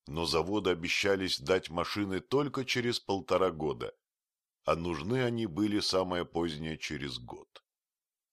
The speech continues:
Подействовала только угроза заказать машины за границей.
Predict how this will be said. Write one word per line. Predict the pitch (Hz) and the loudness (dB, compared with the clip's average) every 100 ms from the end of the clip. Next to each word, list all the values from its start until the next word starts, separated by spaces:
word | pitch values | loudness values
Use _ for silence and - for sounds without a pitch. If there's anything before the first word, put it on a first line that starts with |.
| _ | _
Подействовала | 82 80 131 156 - 127 127 123 120 | 2 4 2 2 0 2 4 6 4
только | 120 135 127 123 - | 4 2 2 2 2
угроза | 123 110 107 143 85 73 | 0 2 6 6 6 2
заказать | 78 85 85 101 90 | -2 0 2 2 2
машины | 92 90 104 95 | 0 0 0 -2
за | 85 90 | -2 0
границей. | 95 101 90 67 - 50 - | 2 2 -2 -8 -10 -12 -18